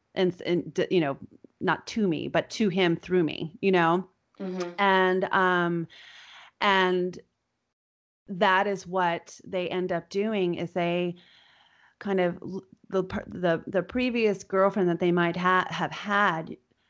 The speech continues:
Speaker 1: there's a lot of info you can get by interviewing your date about what happened in the former relationship.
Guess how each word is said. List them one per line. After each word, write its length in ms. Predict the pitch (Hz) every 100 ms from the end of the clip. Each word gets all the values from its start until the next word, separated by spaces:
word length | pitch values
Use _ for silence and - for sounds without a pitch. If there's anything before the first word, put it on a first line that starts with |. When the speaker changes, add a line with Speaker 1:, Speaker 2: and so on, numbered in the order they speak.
| _ _ _ -
Speaker 1:
there's 240 | 233 285
a 60 | 285
lot 720 | 208 196 202 208 214 220 226
of 140 | 226
info 380 | 208 202 196 185
you 160 | 165 160
can 160 | 175
get 380 | 165 165 151 - - - _ _ -
by 380 | 175 160 160 - -
interviewing 600 | 190 202 202 196 185 180
your 480 | 170 165 165 165 - - - _
date 380 | 185 160 151 - -
about 340 | 170 165 156 -
what 160 | 165
happened 380 | 160 151 160 156
in 80 | 156
the 100 | 151
former 360 | - 151 143
relationship. 680 | 127 55 - - - - -